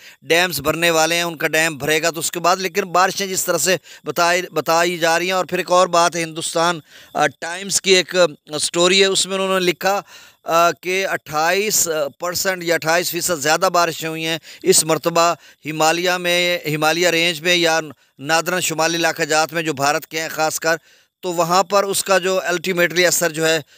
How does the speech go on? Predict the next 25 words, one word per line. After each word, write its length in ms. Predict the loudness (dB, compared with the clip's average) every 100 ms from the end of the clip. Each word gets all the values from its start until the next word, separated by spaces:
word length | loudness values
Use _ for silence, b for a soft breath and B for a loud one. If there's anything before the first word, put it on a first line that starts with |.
| b
वो 160 | -6 -4
फ्लोज 400 | -2 2 4 2
पर 160 | 0 0
पड़ता 280 | -2 0
है 60 | 2
आगे 220 | 2 0
चलकर 360 | 0 -2 0 -4
दरियाओं 400 | 0 0 0 0
में 100 | 0
या 120 | 0
डैम्स 380 | 2 0 0 -4
में 200 | -6 -2
जो 120 | 0
इनफ्लो 320 | 0 0 0
बढ़ता 280 | 0 0 0
है। 80 | -2 -4 -20 B B B 0
दरिया 200 | 2 2
सतलुज 360 | -2 0 2
में 280 | 4 2 2 -2
गंडा 320 | 0 0 2 0
सिंह 240 | -2 2
वाला 200 | 2 2
पर 140 | 2
एक 340 | 0 0 -2 0
हज़ार 300 | 2 2